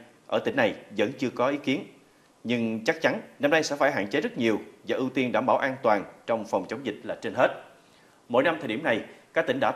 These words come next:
thông qua các kế hoạch vui xuân. Một số nơi muốn tổ chức lễ hội lớn như bắn pháo hoa đã gửi đề xuất xin ý kiến lên trên, nhưng đa số các địa phương vẫn chưa quyết. Mặc dù vậy, một số địa phương miền Tây cho biết sẽ tổ chức đường hoa để tạo không khí ngày Tết.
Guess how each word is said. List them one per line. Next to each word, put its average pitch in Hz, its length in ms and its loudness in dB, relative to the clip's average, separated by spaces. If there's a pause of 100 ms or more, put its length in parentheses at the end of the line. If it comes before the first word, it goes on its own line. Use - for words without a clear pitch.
thông 147 200 2
qua 127 260 4
các 151 200 -4
kế 180 60 -2
hoạch 120 280 -2
vui 127 100 0
xuân. 143 220 4 (460)
Một 120 120 -4
số 175 120 0
nơi 147 280 4
muốn 147 200 -6
tổ 98 220 -2
chức 180 100 -8
lễ 143 80 2
hội 107 140 -2
lớn 117 340 2
như 123 100 -6
bắn 120 180 -4
pháo 156 140 0
hoa 131 380 2 (200)
đã 107 340 2
gửi 113 180 2
đề 120 200 0
xuất 185 240 -8 (120)
xin 135 200 -6
ý 123 120 -4
kiến 160 340 -6
lên 135 160 -4
trên, 143 200 6 (400)
nhưng 123 120 -4
đa 120 120 8
số 123 380 -2
các 180 100 -2
địa 104 120 -4
phương 113 360 -6
vẫn 98 220 -6
chưa 123 180 -2
quyết. - 380 0 (520)
Mặc 143 200 2
dù 143 140 4
vậy, 117 180 4
một 120 100 -4
số 123 120 -6
địa 127 240 -2
phương 143 200 0
miền 104 180 -6
Tây 135 260 4
cho 131 100 0
biết 165 300 -2
sẽ 104 200 0
tổ 92 180 -4
chức - 240 -10
đường 104 160 -2
hoa 123 220 2 (320)
để 104 340 0
tạo 92 180 -2
không 110 120 -8
khí 120 240 -8
ngày 117 180 -6
Tết. 107 120 4